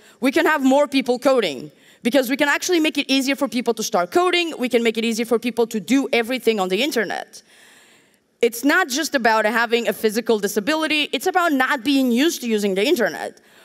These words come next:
We take these things for granted because we're the internet generation. Like, we were born with this. It's great for us.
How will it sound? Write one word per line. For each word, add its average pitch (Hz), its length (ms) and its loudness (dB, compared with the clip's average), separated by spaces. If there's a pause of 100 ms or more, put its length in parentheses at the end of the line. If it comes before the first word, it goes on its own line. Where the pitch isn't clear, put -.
We 311 160 0
take 359 180 0
these 339 120 0
things 302 180 -2
for 254 100 -2
granted 285 460 0
because 247 280 0
we're 262 200 2
the 269 100 2
internet 254 380 0
generation. 262 580 0
Like, 185 180 -2
we 202 160 0
were 269 140 2
born 320 340 2
with 233 140 2
this. 170 260 0
It's 165 120 -12
great 453 240 0
for 190 180 -4
us. - 320 -10